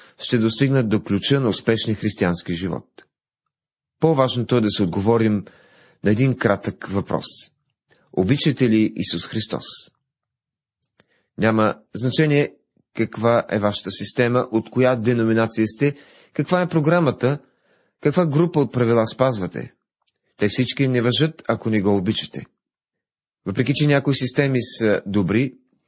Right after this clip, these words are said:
каквото е и да смятате за важно, няма да проработи, няма да бъде актуално, ако не обичате Христос. Близкото общение с Христос ще превърне всички ви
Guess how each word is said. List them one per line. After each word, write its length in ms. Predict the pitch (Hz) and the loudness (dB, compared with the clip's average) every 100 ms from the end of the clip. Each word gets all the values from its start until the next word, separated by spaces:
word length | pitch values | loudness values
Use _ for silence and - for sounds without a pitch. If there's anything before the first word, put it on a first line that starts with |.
| _ _ _ _ _ _ _ _ | _ _ _ _ _ _ _ _
каквото 440 | - 120 160 175 127 | -6 -2 0 0 2
е 260 | 110 - - | 2 0 -6
и 360 | - 110 110 95 | -2 2 2 2
да 240 | 104 101 - | 2 2 -2
смятате 440 | 123 123 123 120 | -2 -2 -2 -2
за 160 | 110 107 | -2 0
важно, 400 | 139 120 135 - | 0 0 -4 -2
няма 340 | 123 156 165 107 | 0 2 2 2
да 160 | 107 | -2
проработи, 760 | - 101 101 101 127 - 147 147 _ _ _ _ _ _ - | -2 -2 0 0 0 0 -4 -4 _ _ _ _ _ _ -4
няма 200 | 123 135 | 0 2
да 80 | 135 | 2
бъде 180 | 123 127 | 4 2
актуално, 640 | 123 147 143 139 147 120 - | 0 0 2 2 0 -2 -2
ако 260 | 104 110 | -2 0
не 80 | 107 | 0
обичате 560 | 101 98 - - 90 - | 0 0 -4 -4 -4 -4
Христос. 420 | - 104 - - - - - _ _ _ _ _ _ _ _ _ _ _ - | -8 -6 -6 -6 -8 -10 -14 _ _ _ _ _ _ _ _ _ _ _ -2
Близкото 360 | 147 - 139 | -2 0 -2
общение 380 | 143 - 160 151 | 0 0 2 2
с 60 | - | 0
Христос 380 | 139 - 151 156 | -2 0 0 -2
ще 260 | - 127 | -4 -4
превърне 420 | 117 123 131 127 117 | 0 2 2 0 0
всички 380 | 143 139 - | -2 -2 -2
ви 300 | 123 135 - | 0 0 -2